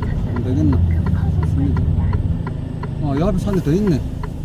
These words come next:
자, 그래서, 음, 좁아서 하-, 저 뭐고 하차 영상은 못 찍을 것 같습니다. 못 찍을 것 같고, 어,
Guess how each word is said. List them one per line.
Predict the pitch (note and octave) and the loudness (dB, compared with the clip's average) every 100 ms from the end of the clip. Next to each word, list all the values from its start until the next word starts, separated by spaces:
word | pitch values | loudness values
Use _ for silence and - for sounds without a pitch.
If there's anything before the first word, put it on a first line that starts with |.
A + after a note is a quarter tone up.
| - - - - - - - - - - - - - - - - - - - - - - - - - - - - - - - | -6 -6 -6 -6 -6 -6 -8 -8 -6 -6 -6 -6 -6 -6 -6 -6 -6 -6 -6 -4 -6 -6 -6 -6 -6 -4 -4 -2 0 2 2
자, | - - | 4 2
그래서, | C#3+ C3+ - - - - | 2 2 2 2 2 2
음, | C3 B2 - | 4 2 2
좁아서 | G3 G3 C3+ B2 - - - - - - - - - - - - - | 2 4 4 2 2 4 2 2 2 4 2 2 2 2 2 2 2
하-, | F#3 - - - | 2 2 2 2
저 | - C3+ B2+ | 2 2 4
뭐고 | A#2 B2 B2+ A#2+ - - | 2 2 2 4 2 2
하차 | E3 F3+ D#3 | 2 4 4
영상은 | B2 C#3+ D#3+ C3 - | 4 4 4 4 4
못 | E3 | 4
찍을 | D#3+ F3+ | 4 4
것 | - - | 4 2
같습니다. | - - - - - - - - - - - - - - | 4 2 4 2 4 2 4 2 4 2 4 2 4 4
못 | - | 4
찍을 | F3+ - | 4 4
것 | - | 2
같고, | - - A3+ A3+ - - - - - - - | 4 2 2 2 2 2 2 2 2 2 4
어, | - - | 2 2